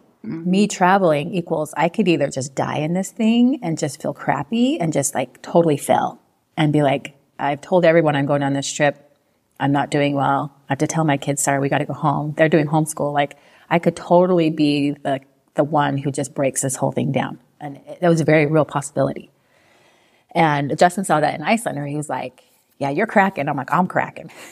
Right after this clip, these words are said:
Speaker 2: <laughs> Mama's not doing good. And so it's like,
Speaker 1: <laughs>
Speaker 2: it's like, I, you know, we're gonna do this. And there's been these little moments where these little cracks will come, but it's like, I took that leap of faith and I stepped out, but I also feel like I have tools enough now to see myself and work things through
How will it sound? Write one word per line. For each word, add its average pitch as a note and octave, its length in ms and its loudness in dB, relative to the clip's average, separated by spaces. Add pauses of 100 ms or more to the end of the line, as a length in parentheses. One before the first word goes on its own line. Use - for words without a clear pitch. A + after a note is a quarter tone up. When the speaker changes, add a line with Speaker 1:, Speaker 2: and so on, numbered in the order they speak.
Speaker 2:
<laughs> - 360 -10
Mama's A#3 340 2
not F3 200 2
doing E3 200 2
good. D#3+ 240 -10 (800)
And F3+ 180 0
so E3+ 400 4 (920)
it's C#4+ 240 -2
like, E3+ 340 2
Speaker 1:
<laughs> - 840 -20
Speaker 2:
it's G#3+ 120 -8
like, G3 240 2
I, G3 140 2 (120)
you A3 120 0
know, G#3 80 0
we're G3 140 0
gonna F#3+ 200 0
do G#3 220 0
this. G3 160 0
And F3 100 2
there's F3 160 6
been G#3+ 120 2
these G#3 140 0
little F3+ 120 -2
moments G3+ 240 -4
where D#3 100 -4
these D3+ 160 -4
little D3 140 -2
cracks G3 320 -4
will E3+ 60 -2
come, D#3 200 -6
but C#3+ 100 -12
it's - 120 -16
like, - 240 -4 (960)
I G3 80 -4
took G#3+ 260 -2
that F3 160 2
leap E3 160 0
of D#3 80 -4
faith F#3 220 2
and D#3+ 100 -2
I D3 60 -4
stepped - 440 -2
out, G#3 160 2
but D#3+ 120 2
I D3+ 60 2
also G3 300 0
feel G3+ 140 2
like F3 100 0
I D3 60 4
have B2+ 120 0
tools D#3+ 360 -2
enough D3+ 240 -4
now C#3 360 0
to - 180 -4
see D#3 320 0
myself C#3+ 500 -2
and D#3 200 -8
work D#3 240 -2
things D3 300 -4
through E3+ 460 0